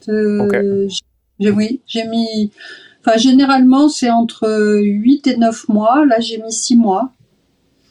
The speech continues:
Speaker 2: Ok.
Speaker 1: Donc, euh, c'est pas, enfin, je sais pas, qu'est-ce que t'appelles, euh,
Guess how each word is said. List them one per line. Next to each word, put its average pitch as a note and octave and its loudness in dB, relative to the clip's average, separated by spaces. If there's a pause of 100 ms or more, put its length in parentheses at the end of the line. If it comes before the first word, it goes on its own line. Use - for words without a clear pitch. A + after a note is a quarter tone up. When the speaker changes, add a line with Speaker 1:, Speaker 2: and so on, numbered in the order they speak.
Speaker 2:
Ok. F3+ -4 (1120)
Speaker 1:
Donc, F#3+ -2
euh, F3+ -4
c'est - -16
pas, - -4
enfin, G3 0
je - -4
sais A3 0
pas, A#3 0
qu'est-ce A3+ -2
que A3 -2
t'appelles, G3 -4
euh, F3+ -6